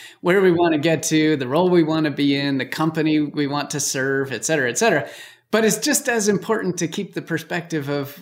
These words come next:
where you've come from, whether that was, you know, the last six months or the last six years or the last fifteen years, whatever it is, right? There's so much change, and it is so easy, so easy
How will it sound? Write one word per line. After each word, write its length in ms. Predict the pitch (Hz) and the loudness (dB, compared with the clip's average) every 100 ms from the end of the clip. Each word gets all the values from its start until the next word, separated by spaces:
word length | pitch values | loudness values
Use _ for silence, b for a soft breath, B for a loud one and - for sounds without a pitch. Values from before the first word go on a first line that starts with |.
| - | -6
where 200 | 147 156 | 2 2
you've 240 | 147 147 | 2 0
come 240 | - 147 | -4 -6
from, 340 | 131 175 170 - - _ - | -4 -2 -4 -4 -16 _ -4
whether 340 | 151 190 190 | 0 2 4
that 240 | 175 160 | 4 2
was, 420 | 170 165 156 - - | 2 2 2 -2 -6
you 140 | 147 143 | -2 0
know, 240 | 151 135 - - 147 - - | 0 -2 -8 -14 -14 -14 -8
the 120 | 127 | -4
last 320 | 139 151 - | -2 0 0
six 220 | 170 - | 0 -2
months 280 | 135 160 160 | -2 -2 -2
or 80 | 127 | -4
the 60 | |
last 260 | 135 143 - | 0 0 0
six 220 | 175 156 | 0 -2
years 380 | - 135 151 147 | -2 0 0 -2
or 40 | - | -6
the 40 | |
last 320 | 175 170 - - _ _ | -4 -4 -6 -14 _ _
fifteen 380 | - 269 - - | -8 -4 -2 -2
years, 260 | 95 - - | -2 -8 -10
whatever 300 | 349 339 302 | -4 -2 -2
it 80 | - | -6
is, 160 | - B B B B - | -10 B B B B -4
right? 240 | 226 233 | -2 0
There's 240 | 202 196 | 0 2
so 280 | - - 233 | 2 2 2
much 260 | 214 202 - | 2 0 0
change, 360 | - 220 190 - | 0 0 0 0
and 140 | 170 | 0
it 100 | 185 | 2
is 160 | 190 185 - | 2 2 2
so 220 | 240 247 | 2 2
easy, 480 | 220 220 - - _ _ _ | 2 0 -2 -8 _ _ _
so 480 | - - 262 294 294 - | -12 -10 -4 -4 -4 -4
easy 520 | 233 220 117 - - | 0 0 0 -8 -18